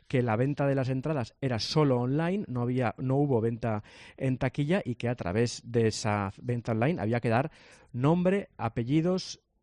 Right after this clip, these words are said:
eh, y D N I de los que iban a ocupar esas localidades, evidentemente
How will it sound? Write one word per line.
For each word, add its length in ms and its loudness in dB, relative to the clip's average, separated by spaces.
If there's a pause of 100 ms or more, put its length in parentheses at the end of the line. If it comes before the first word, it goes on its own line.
(180)
eh, 320 0
y 80 -2
D 80 4
N 140 4
I 180 0
de 300 0
los 640 -4
que 160 -6
iban 240 -2
a 40 -2
ocupar 600 0
esas 320 -4
localidades, 560 -2
evidentemente 720 -4